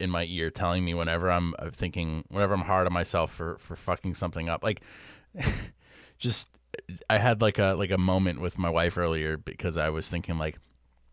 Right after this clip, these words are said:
you know, like, I'm looking at my child in my arms and I'm like, I have this thought, this, like, that I'm failing this child because I'm not motivated to make myself a better person, but I don't do anything about it. And I'm like, "Wha-,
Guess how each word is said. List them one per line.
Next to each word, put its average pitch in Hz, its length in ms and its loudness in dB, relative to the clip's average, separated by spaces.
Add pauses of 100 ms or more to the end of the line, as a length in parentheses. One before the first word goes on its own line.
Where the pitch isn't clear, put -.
(120)
you 98 100 -2
know, 82 140 0
like, 78 240 -4
I'm 92 120 0
looking 90 280 -2
at 78 80 -2
my 76 100 -2
child 78 420 -2
in 76 60 -4
my 76 140 -4
arms 71 400 -4
and 60 100 -6
I'm 76 100 -4
like, 78 280 -6
I - 60 -10
have 87 260 -4
this 95 220 -4
thought, 85 340 0 (340)
this, - 200 -4
like, 80 280 -4 (500)
that 82 220 0
I'm 85 220 0
failing 87 400 0
this 82 140 -2
child 80 400 0
because 78 520 -2
I'm 78 220 0
not 76 220 -2
motivated 78 500 -2
to 80 180 -4
make 76 220 -6
myself 78 380 -2
a 78 40 -8
better 80 240 -2
person, 80 460 -2 (380)
but 92 100 4
I 87 80 4
don't 85 380 -2
do 90 160 2
anything 76 340 -4
about 57 240 -6
it. 50 140 -8 (240)
And 95 100 2
I'm 92 100 6
like, 85 340 0 (1000)
"Wha-, - 140 -8